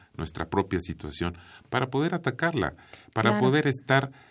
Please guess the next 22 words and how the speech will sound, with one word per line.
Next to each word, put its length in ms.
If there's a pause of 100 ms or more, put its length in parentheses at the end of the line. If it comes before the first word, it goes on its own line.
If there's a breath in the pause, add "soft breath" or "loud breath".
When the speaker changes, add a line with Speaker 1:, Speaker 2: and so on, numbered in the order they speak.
Speaker 1:
lo 240
mejor 560
posible. 580
No 220
hay 180
necesidad, 680
y 180
así 200
lo 120
entiendo, 500 (380 loud breath)
que 200
este, 460
esta 160
especialidad, 720
esta, 500
estos 400
cuidados 540
paliativos 640 (220 loud breath)
son 260
justamente 760
para 300
tener 340